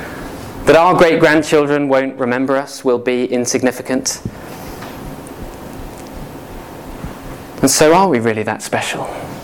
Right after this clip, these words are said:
You see, believing we're good on our own leaves us insecure. Believing we're special on our own leaves us insecure, doesn't it?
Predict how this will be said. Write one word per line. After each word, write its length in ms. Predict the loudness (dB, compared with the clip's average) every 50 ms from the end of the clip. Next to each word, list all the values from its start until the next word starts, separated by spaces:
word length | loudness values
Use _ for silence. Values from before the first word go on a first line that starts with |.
| -14 -16 -16 -16 -16 -14 -14 -14 -14 -14 -14 -16 -16 -14 -14 -14 -14 -14 -14 -14 -14 -14 -14 -14 -16 -16 -16 -6 -4
You 40 | -2
see, 140 | 2 4 6
believing 400 | 6 8 6 8 6 8 8 8
we're 120 | 6 6
good 420 | 4 6 4 6 6 6 4 4 2
on 160 | 2 2 2
our 180 | 2 0 0 0
own 240 | -2 -2 -2 0
leaves 180 | 0 0 -2 -2
us 120 | -2 -2
insecure. 440 | -2 -2 -2 -4 -8 0 4 4 6
Believing 360 | 6 6 6 6 6 4 2
we're 100 | 2 0
special 640 | -2 -2 0 0 0 0 2 2 4 4 4 4 2
on 80 | 0 0
our 160 | 0 0 0
own 240 | 0 -2 -2 -2 -2
leaves 160 | -2 -2 -2
us 120 | -4 -4 -2
insecure, 460 | -2 -2 -2 -4 -2 0 2 2 2
doesn't 200 | 0 -4 -6 -8
it? 240 | -10 -10 -14 -18